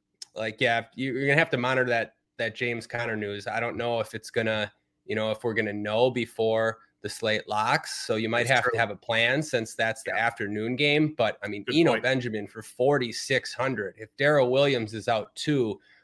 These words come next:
Speaker 1: I mean, you could make the argument that he's as good, if not better, point per dollar than Stevenson just 'cause he's so cheap. So, yeah, I mean, those would be the backs for cash games for sure. And, of course, they're fine in tournaments as well.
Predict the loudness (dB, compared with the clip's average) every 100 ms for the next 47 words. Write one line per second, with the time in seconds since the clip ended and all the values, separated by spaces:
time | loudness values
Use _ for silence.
0 | -8 -4 -4 -6 -12 -18 -20 -6 4 8
1 | 10 10 8 8 8 8 4 2 2 2
2 | 2 -2 -4 -6 -12 _ _ -20 -20 _
3 | -2 -2 -2 -2 0 2 2 0 0 0
4 | 0 0 0 0 0 -2 -2 -2 0 2
5 | 2 0 -4 -8 2 6 6 4 -2 -6
6 | -4 -6 -4 -4 -4 -6 -8 -6 -2 0
7 | 0 -2 -6 -6 -10 -8 -2 2 4 6
8 | 4 0 -2 6 8 8 6 4 4 2
9 | 0 2 2 2 -2 -10 -4 -2 -2 -2
10 | -8 -8 -10 -12 -10 -8 -4 -4 -2 0
11 | 0 8 8 8 6 2 4 2 2 0
12 | -2 0 0 -4 -8 -10 -4 -4 -4